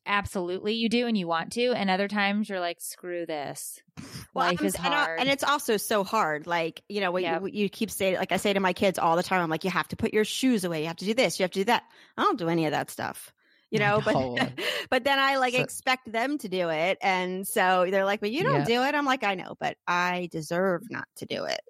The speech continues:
Speaker 2: <laughs>
Speaker 3: My
Speaker 1: So
Speaker 3: mom used to always say, "Do as I say, not as I do."
Speaker 2: Right.
Speaker 1: Yeah.
Speaker 3: And I'm
Speaker 2: Right.
Speaker 3: like, "That's hypocritical, Tina."
Speaker 2: And a little
Speaker 1: Tina,
Speaker 2: bit
Speaker 1: yeah.
Speaker 2: like, a little bit like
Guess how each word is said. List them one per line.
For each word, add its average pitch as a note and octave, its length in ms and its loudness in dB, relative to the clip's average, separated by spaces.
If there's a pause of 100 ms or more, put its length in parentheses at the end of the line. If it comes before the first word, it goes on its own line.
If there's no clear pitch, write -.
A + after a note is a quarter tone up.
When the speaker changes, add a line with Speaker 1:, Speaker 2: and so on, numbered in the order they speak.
(180)
Speaker 2:
<laughs> A3 400 0
Speaker 3:
My F3+ 120 2
Speaker 1:
So F#3 40 2
Speaker 3:
mom F#3 200 2
used G3 200 2
to G3+ 80 2
always F3+ 220 0
say, D#3 340 0 (400)
"Do G#3 240 4
as F#3+ 160 2
I G3+ 100 4
say, F3+ 500 2
not E3 340 4
as E3 140 2
I F3+ 140 4
do." D#3+ 540 2
Speaker 2:
Right. D#3 380 2
Speaker 1:
Yeah. F3+ 480 0 (180)
Speaker 3:
And D#3 140 2
I'm D#3+ 140 2
Speaker 2:
Right. D#3 60 0
Speaker 3:
like, C#3+ 200 -4
"That's D3 640 0 (120)
hypocritical, C#3 840 -2
Tina." C3 500 0 (140)
Speaker 2:
And - 80 4
a - 140 4
little - 140 4
Speaker 1:
Tina, - 220 2
Speaker 2:
bit - 120 2
Speaker 1:
yeah. G3 260 4
Speaker 2:
like, F#3+ 140 -2
a D4+ 40 2
little A#4 200 2
bit - 140 0
like C#4+ 240 -2